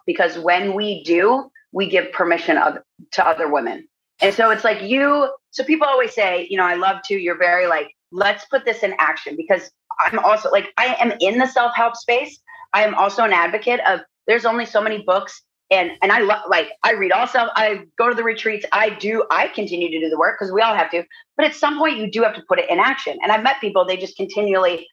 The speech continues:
like, "We've gotta do," and I'm all about easy, actionable things we can do every single day. And one of those things is show up as our authentic self because it gives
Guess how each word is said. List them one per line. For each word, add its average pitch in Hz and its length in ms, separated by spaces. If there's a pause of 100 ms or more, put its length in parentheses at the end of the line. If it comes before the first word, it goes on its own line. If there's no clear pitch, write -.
like, 165 120
"We've 233 220
gotta 214 260
do," 190 340
and 175 100
I'm 185 140
all 196 120
about 175 220 (100)
easy, 214 380
actionable 185 520
things 180 220
we 180 160
can 170 100
do 165 300
every 165 240
single 160 380
day. 170 360 (380)
And 208 180
one 226 160
of 262 160
those 226 280
things 208 380 (480)
is 196 120
show 202 300
up 208 260
as 170 180
our 175 220
authentic 160 380
self 165 360 (280)
because 202 280
it 190 200
gives 175 280